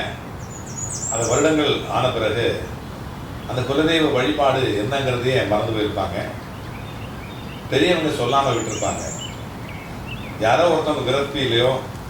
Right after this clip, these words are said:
அல்லது ஏத்திஸ்ட், அதாவது கடவுள் மறுப்பு அந்த இயக்கத்திலே இருந்ததுனால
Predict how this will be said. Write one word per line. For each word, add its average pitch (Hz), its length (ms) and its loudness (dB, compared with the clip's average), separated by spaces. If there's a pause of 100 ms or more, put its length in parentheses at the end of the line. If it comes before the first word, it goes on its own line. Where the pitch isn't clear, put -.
(400)
அல்லது 127 280 2 (840)
ஏத்திஸ்ட், - 560 0
அதாவது 123 240 2
கடவுள் 131 380 4
மறுப்பு 120 300 -2 (400)
அந்த 87 200 -6
இயக்கத்திலே 117 500 0
இருந்ததுனால 104 500 0